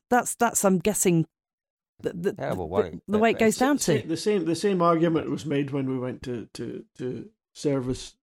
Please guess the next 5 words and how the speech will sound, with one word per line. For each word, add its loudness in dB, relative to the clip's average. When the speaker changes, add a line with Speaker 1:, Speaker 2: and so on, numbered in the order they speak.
Speaker 3:
zones 0
and -6
service -6
areas, -4
uh, -6